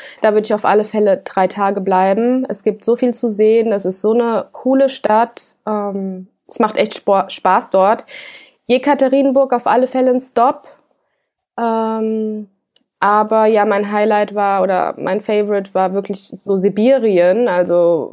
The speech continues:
weil es ist halt was, was du hier auch überhaupt nicht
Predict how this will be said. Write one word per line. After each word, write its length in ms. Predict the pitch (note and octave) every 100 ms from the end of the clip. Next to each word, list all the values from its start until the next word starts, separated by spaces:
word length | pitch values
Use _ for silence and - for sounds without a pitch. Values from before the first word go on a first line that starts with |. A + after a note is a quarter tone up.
| F2+
weil 240 | F#3 G3
es 120 | G#3+ G#3+
ist 180 | A3
halt 220 | A#3 G#3+ G#3
was, 220 | G#3 G#3
was 160 | G#3+ G#3
du 100 | A3+
hier 240 | A3 G#3
auch 100 | G3
überhaupt 500 | G#3 G#3 G#3 G#3+ -
nicht 320 | G#3+ G#3 -